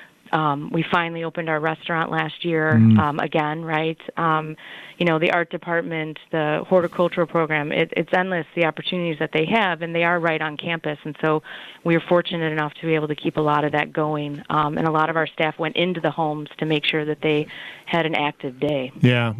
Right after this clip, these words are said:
Speaker 2: and, and it all takes money to do it, and certainly there's funding from the state, but it is also, there's a huge burden, uh, for people to support it, and there is no organization, in my opinion, like a Misericordia, and, um, the Family Fest is just a,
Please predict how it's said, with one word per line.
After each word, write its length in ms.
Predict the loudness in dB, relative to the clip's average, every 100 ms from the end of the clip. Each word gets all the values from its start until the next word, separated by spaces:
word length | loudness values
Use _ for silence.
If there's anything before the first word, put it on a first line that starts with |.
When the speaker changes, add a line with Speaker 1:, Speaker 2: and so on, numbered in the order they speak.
| 0
Speaker 2:
and, 280 | 2 2 0
and 160 | 2 2
it 80 |
all 460 | 4 4 4 4 0 -6
takes 400 | 2 2 2 -2
money 520 | 0 4 4 6 4
to 160 | 2 0
do 280 | 4 6 6
it, 160 | 4 2
and 140 | -2
certainly 380 | 2 2 2 2
there's 220 | 2 2
funding 320 | 4 6 6
from 160 | 4 2
the 80 | 2
state, 380 | 4 4 4
but 120 | 2 0
it 80 | 2
is 140 | 2
also, 340 | 2 2 2 2
there's 200 | 4 2
a 20 |
huge 380 | 4 6 6 4
burden, 520 | 4 4 4 4 4
uh, 240 | 2 0 0
for 140 | -2
people 320 | 2 4 4
to 140 | 2 2
support 520 | 0 -2 2 4 6
it, 180 | 2 0
and 320 | -2 2 2 2
there 240 | 4 6
is 200 | 6 6
no 260 | 6 6 4
organization, 760 | 2 0 2 2 4 2 0 0
in 140 | 2
my 180 | 4 4
opinion, 520 | 2 2 4 6 6
like 340 | 4 2 2
a 40 | 2
Misericordia, 1000 | 4 4 0 0 2 4 6 4 4 2
and, 460 | 4 4 6 4 4
um, 300 | 4 4 0 -4 -20 -20 -2
the 80 | 0
Family 380 | 4 4 4 2
Fest 380 | 2 0 0
is 100 | -2
just 300 | 2 2 4
a, 180 | 2 2